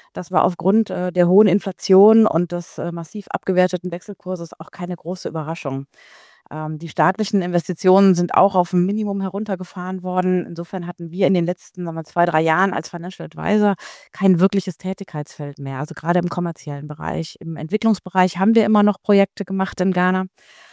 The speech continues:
Aber, ähm, im kommerziellen Bereich haben wir da eigentlich fast keine Aktivitäten mehr gehabt, jetzt die letzten zwei, drei Jahre. Insofern war es sehr, sehr spannend, wieder in Ghana zu sein. Ich hab mich sehr gefreut, wieder da zu sein.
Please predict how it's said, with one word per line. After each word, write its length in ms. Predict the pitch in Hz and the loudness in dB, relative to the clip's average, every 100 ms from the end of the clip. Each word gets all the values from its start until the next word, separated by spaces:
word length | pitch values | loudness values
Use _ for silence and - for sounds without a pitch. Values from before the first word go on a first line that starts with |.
| _ | _
Aber, 460 | - 160 165 170 170 160 | -12 -2 2 4 4 4
ähm, 260 | 160 160 | 2 2
im 120 | 160 | 0
kommerziellen 520 | - 180 175 - 165 160 | -2 -2 0 2 2 2
Bereich 340 | 151 156 156 | 0 -2 -4
haben 140 | 160 | -8
wir 60 | 156 | -6
da 320 | 151 151 143 | -2 0 0
eigentlich 300 | - 151 151 | 0 -4 -6
fast 260 | - 170 - | -12 -16 -10
keine 240 | 175 160 | -6 -2
Aktivitäten 580 | 147 - 156 151 165 - | -2 -4 -10 -10 -12 -10
mehr 140 | 156 143 | -10 -8
gehabt, 280 | 143 - | -12 -10
jetzt 180 | 147 - | -14 -12
die 40 | 147 | -14
letzten 300 | - - 151 | -14 -18 -14
zwei, 160 | - | -12
drei 160 | 151 151 | -10 -10
Jahre. 320 | 170 170 165 170 _ _ - - _ | -10 -12 -14 -16 _ _ -20 -20 _
Insofern 420 | 170 180 202 202 175 | 0 2 4 2 2
war 140 | 185 | 0
es 100 | 180 | 4
sehr, 160 | 202 220 | 4 4
sehr 140 | 226 | 2
spannend, 380 | - 214 240 220 | 2 0 0 -2
wieder 160 | 208 | -8
in 80 | 196 | -10
Ghana 320 | 180 202 208 | -12 -12 -12
zu 100 | - | -12
sein. 260 | 180 185 240 | -4 0 2
Ich 140 | 214 | 0
hab 100 | 202 | -4
mich 140 | 185 - | -8 -4
sehr 160 | 202 | -2
gefreut, 360 | 208 - 196 220 | -2 0 2 2
wieder 140 | 214 202 | 0 0
da 200 | 214 208 | -2 -6
zu 120 | 196 | -6
sein. 320 | 196 202 208 | -6 -6 -6